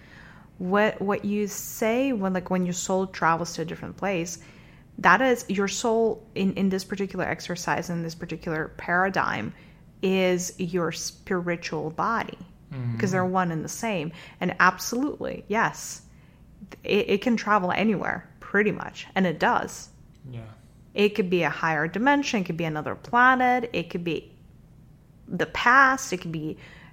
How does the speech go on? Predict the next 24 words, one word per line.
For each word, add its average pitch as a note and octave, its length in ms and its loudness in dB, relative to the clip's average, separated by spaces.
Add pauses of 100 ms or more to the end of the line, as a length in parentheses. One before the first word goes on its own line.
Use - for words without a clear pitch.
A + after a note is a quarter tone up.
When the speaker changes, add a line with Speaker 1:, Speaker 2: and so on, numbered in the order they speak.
(140)
Speaker 1:
uh, D#3+ 180 2
going F3+ 300 0
to F3+ 80 -4
a F3 40 -4
particular F3+ 400 -4
section - 400 -6
of D#3 100 -8
the D#3 80 -4
Akashic - 420 -6
Records. A#3+ 360 2
Happens G3 340 0
all E3+ 160 -2
the F3 100 -4
time. - 520 -4 (420)
Speaker 2:
Mm-hmm. A#2 220 -6 (280)
Speaker 1:
To - 80 -8
get F#3 180 2
additional E3 600 -4
insight, A#3+ 1000 -2 (640)
to F3+ 760 2 (140)
sometimes, A#3+ 540 -2
actually, F3 560 2
it's F3 160 -8
interesting, F3 440 -4